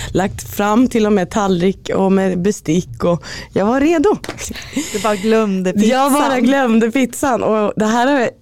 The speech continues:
Speaker 1: varit på tal om det som har hänt. När såna här Ideal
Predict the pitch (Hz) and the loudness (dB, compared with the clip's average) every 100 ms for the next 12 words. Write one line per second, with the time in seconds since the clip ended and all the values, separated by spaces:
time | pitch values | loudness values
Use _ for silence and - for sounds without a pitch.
0 | - 196 214 196 202 208 185 202 247 240 | 0 2 2 0 -2 0 2 2 0 0
1 | 202 175 165 175 196 190 196 175 - 202 | 0 0 0 0 0 -2 0 -2 -2 0
2 | 196 202 | 2 2